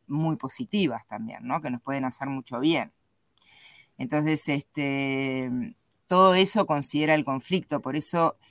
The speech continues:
la parte de la, de, de las cinco leyes, para mí lo maravilloso que tiene es que es absolutamente individual y personal.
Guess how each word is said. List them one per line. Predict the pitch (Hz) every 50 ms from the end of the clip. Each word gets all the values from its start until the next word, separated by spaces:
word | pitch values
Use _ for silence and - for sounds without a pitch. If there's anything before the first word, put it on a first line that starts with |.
| _ _ _ _ _ _ _ _
la | - 139 147 143
parte | - - - 151 185 196 175 - 196 185 170
de | 151 160 156
la, | 151 147 147 143 143 139 139 135 - -
de, | - 139 135 147 147 147 143 139 135 135 135 131 131 127 123 120 - _
de | 139 139 147 143
las | 139 143 -
cinco | - 175 180 170 175
leyes, | 170 180 185 190 165 190 190 190 196 180 - - - _
para | - 151 156 156
mí | 170 180
lo | 180 180
maravilloso | 180 175 160 151 151 - 190 185 180 196
que | 165 165 156
tiene | - 196 196 196 190 175 165 165 170
es | 180 165 - -
que | - 170 165 165 170
es | 175 170 185
absolutamente | 185 180 - - 165 160 175 175 175 170 170 175 165 175
individual | 156 143 143 139 135 139 147 156 160 170
y | 180 175
personal. | - 120 - - - 120 113 113 113 107 107 107